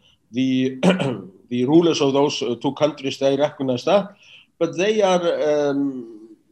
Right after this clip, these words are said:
they are aggressive, especially, uh, China. China has, uh, changed it, uh, her role over the last, uh, fifteen years, has become much more aggressive than it used to be, militant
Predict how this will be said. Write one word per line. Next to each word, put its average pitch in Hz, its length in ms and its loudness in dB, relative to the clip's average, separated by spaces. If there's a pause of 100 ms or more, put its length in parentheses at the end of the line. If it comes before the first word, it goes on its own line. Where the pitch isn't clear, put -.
(140)
they 175 160 4
are 147 240 0 (300)
aggressive, 185 600 0
especially, 160 760 -2
uh, 131 80 -6 (140)
China. 180 680 0 (140)
China 226 320 0
has, 180 280 -2
uh, 120 360 -2
changed 240 500 -4
it, 143 120 -6
uh, 117 520 -8
her 143 80 0
role 139 520 2 (580)
over 151 180 4
the 143 100 2
last, 160 400 2
uh, 113 380 0 (760)
fifteen 165 360 0
years, 135 540 0 (320)
has 135 120 0
become 147 360 -2
much 214 220 0
more 196 160 0
aggressive 202 480 -2
than 139 160 0
it 123 120 -6
used 151 180 -6
to - 60 -8
be, 123 140 -4
militant 185 600 0